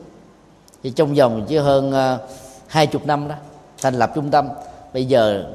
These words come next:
trên, ờ, một trăm quốc gia đã có trung tâm thiền Vipassana của cư sĩ thiền sư Goenka.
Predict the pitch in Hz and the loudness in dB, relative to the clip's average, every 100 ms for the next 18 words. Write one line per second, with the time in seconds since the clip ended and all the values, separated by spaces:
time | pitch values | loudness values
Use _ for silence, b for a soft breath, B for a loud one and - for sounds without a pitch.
0 | - 151 139 135 131 127 123 120 117 101 | -2 2 2 2 0 2 2 0 -2 -6
1 | - 117 107 175 160 170 165 147 123 117 | -8 -6 -2 0 2 0 0 0 0 -2
2 | 151 180 165 143 139 127 131 104 123 - | -2 -2 -2 -2 -2 -2 -4 -2 -2 -4
3 | - 135 131 127 - - - - - - | -4 -4 -4 -6 -8 -20 -20 -20 -20 -8
4 | 107 135 165 165 - 143 - 123 120 104 | -2 2 4 2 2 -2 0 -4 -4 -2
5 | 135 123 117 127 123 120 117 | -2 -2 -2 -2 -2 -6 -6